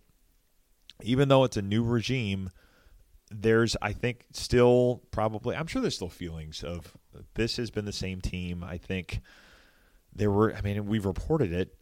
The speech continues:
when he had the surgery, I don't think Mike Zimmer was terribly happy about it.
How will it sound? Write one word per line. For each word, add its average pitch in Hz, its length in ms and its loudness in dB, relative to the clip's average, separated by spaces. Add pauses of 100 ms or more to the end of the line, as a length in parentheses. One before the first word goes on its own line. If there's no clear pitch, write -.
(120)
when 104 340 -4
he 107 160 -4
had 104 200 0
the 151 80 -4
surgery, 92 680 -2 (500)
I 107 100 -8
don't 113 160 -4
think 110 180 0
Mike 98 200 -6
Zimmer 95 240 -6
was 95 160 -6
terribly 90 320 -6
happy 87 380 -4
about 92 320 -2
it. 175 140 -6